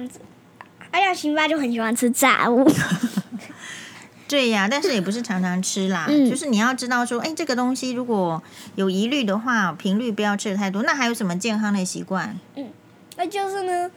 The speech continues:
Speaker 1: 出门回家洗手。
Speaker 2: 嗯，
Speaker 1: 上厕所、
Speaker 2: 很好。
Speaker 1: 尿尿完都要洗手。
Speaker 2: 还有大便啦，
Speaker 1: 对。
Speaker 2: 大便完是肯定要的，对吧？
Speaker 1: 对。
Speaker 2: 还有什么，还有什么健康的习惯？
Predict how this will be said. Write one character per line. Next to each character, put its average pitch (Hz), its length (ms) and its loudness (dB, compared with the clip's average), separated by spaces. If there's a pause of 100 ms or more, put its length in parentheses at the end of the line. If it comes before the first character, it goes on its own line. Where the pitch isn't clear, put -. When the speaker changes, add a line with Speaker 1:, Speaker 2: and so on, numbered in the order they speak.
(200)
Speaker 1:
出 - 180 -2 (180)
门 370 200 2
回 285 240 0
家 330 340 -4
洗 - 380 4
手。 - 460 6 (680)
Speaker 2:
嗯， 233 180 2
Speaker 1:
上 392 200 4
厕 415 60 6 (120)
所、 320 100 2
Speaker 2:
很 - 0 -
好。 247 60 2
Speaker 1:
尿 311 160 4
尿 330 180 6
完 262 160 4
都 262 80 6
要 277 180 6
洗 226 320 0
手。 247 240 2 (260)
Speaker 2:
还 202 80 -4
有 196 80 0
大 185 200 -4
便 180 280 -8
啦， - 260 -12 (180)
Speaker 1:
对。 233 100 -2
Speaker 2:
大 - 20 -2
便 226 140 0
完 180 120 0
是 196 100 -4
肯 180 240 -6
定 180 180 -2
要 160 220 -6
的， - 100 -12 (1120)
对 202 80 -6
吧？ 160 240 -4 (200)
Speaker 1:
对。 320 140 -12 (100)
Speaker 2:
还 262 120 -6
有 349 100 -4
什 254 120 -6
么， 175 120 -2
还 214 160 -2
有 370 60 -2
什 359 120 -6
么 196 100 2
健 240 200 -2
康 220 160 0
的 185 100 -2
习 175 160 -8
惯？ 160 320 -8